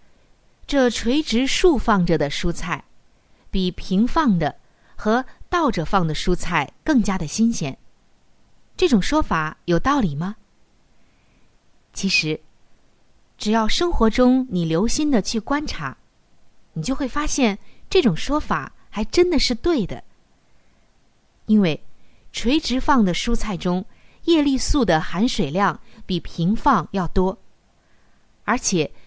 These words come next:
经过的时间越长，差异就越大。而叶绿素中的造血成分对人体有很高的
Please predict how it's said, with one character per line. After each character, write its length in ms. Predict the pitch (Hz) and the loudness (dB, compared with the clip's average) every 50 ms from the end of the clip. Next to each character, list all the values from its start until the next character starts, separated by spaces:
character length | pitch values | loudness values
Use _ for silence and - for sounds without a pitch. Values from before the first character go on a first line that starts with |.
| - - - | -20 -18 -8
经 260 | - - 349 359 370 | -2 0 0 0 2
过 200 | 359 349 311 254 | 2 2 2 4
的 200 | 214 180 175 170 | 4 2 2 0
时 220 | 165 - - 208 226 | -2 -2 -2 -2 0
间 240 | 220 277 277 285 | 0 0 0 0
越 220 | 302 330 349 302 202 | 2 2 4 4 2
长， 380 | - - - 156 135 135 - - - - _ _ _ _ _ _ - | 0 -2 -6 -8 -8 -10 -10 -14 -20 -20 _ _ _ _ _ _ -10
差 260 | - - 269 285 302 | -6 -2 0 0 0
异 240 | 285 254 208 165 - - - - - | 0 0 -2 -2 -4 -8 -14 -16 -8
就 160 | - 285 277 277 | -4 -4 -2 0
越 240 | 294 339 294 196 | 2 2 2 2
大。 220 | - - 147 - - - - - _ _ _ _ _ _ _ _ _ - - _ _ _ _ _ _ _ _ _ _ - - | 0 -2 -6 -6 -10 -16 -20 -20 _ _ _ _ _ _ _ _ _ -20 -20 _ _ _ _ _ _ _ _ _ _ -12 -4
而 340 | - 190 175 170 170 180 - - - - | -2 0 0 0 0 -2 -6 -12 -6 0
叶 160 | 311 330 311 | 2 2 2
绿 160 | 302 277 247 | 2 2 2
素 240 | - - - 277 233 | 2 2 2 2 2
中 220 | - 247 247 247 | 2 4 4 4
的 200 | 226 202 180 180 | 4 4 4 4
造 260 | 190 - - 330 294 226 | 2 0 0 0 2 4
血 180 | - - 156 - | 4 2 2 0
成 260 | - 151 143 147 156 | -2 -8 -8 -8 -6
分 220 | - 180 156 - - - - - - - - - | -6 -6 -6 -6 -8 -12 -20 -20 -20 -20 -10 -4
对 140 | - 302 269 | -2 0 2
人 260 | 208 190 214 277 339 | 2 2 2 2 0
体 320 | - - - 170 147 - - - - - | -2 -4 -4 -6 -8 -8 -10 -16 -14 -6
有 160 | - 240 302 | -2 0 0
很 340 | 302 - - - 175 147 139 143 | 0 0 0 0 0 0 0 0
高 300 | - 262 269 285 226 - | 2 2 2 4 4 4
的 220 | - 175 156 - | 4 4 2 0